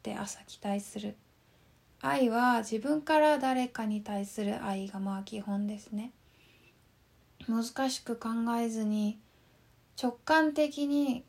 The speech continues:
誰かのために何かをするとか、自分のために何かをする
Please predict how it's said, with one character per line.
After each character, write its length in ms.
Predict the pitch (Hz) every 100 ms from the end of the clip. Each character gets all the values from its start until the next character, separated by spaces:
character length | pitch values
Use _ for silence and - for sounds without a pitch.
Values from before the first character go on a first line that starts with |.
| _ _ _
誰 240 | - 233 220
か 140 | 208
の 140 | 185 185
た 160 | -
め 140 | 190 180
に 160 | 170
何 240 | 170 175 190
か 160 | 196
を 100 | 202
す 220 | 202 -
る 180 | - - -
と 80 | - _
か、 180 | - - -
自 140 | 196
分 240 | 190 190
の 120 | 190 185
た 140 | 196
め 180 | 196 185
に 140 | 180
何 280 | 185 180 98
か 140 | 92
を 60 | -
す 220 | -
る 80 | -